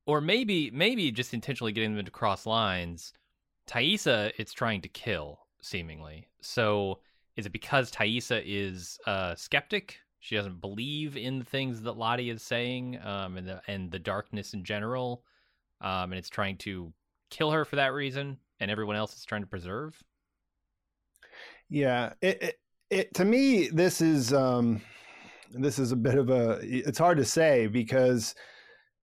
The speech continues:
Speaker 2: it's, it's, it feels like there are multiple dark forces, uh, you know. I mean, I, I think
Speaker 1: Oh, boy, okay.
Speaker 2: But, I mean, I don't know, because it, it also feels like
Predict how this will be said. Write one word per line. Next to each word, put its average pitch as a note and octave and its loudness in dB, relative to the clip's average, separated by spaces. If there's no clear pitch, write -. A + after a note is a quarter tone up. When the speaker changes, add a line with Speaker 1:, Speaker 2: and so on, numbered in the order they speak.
Speaker 2:
it's, D#3 -2
it's, F#3 2
it F3 4
feels A3+ 6
like C#3+ 6
there C#3+ 6
are C#3+ 6
multiple C3 4
dark A2 0
forces, G#2 -2
uh, A2+ 0
you B2+ 2
know. G#2+ -2
I D#3 2
mean, F#3 8
I, F#3+ 6
I F3+ 4
think B2 6
Speaker 1:
Oh, F#2 -2
boy, F#2+ -6
okay. F#2+ -8
Speaker 2:
But, G#3+ 8
I G3+ 8
mean, G#3 8
I G3+ 6
don't G3 6
know, G3+ 8
because D3 4
it, C#3 0
it E3+ 6
also F#3+ 8
feels E3 6
like D3+ 6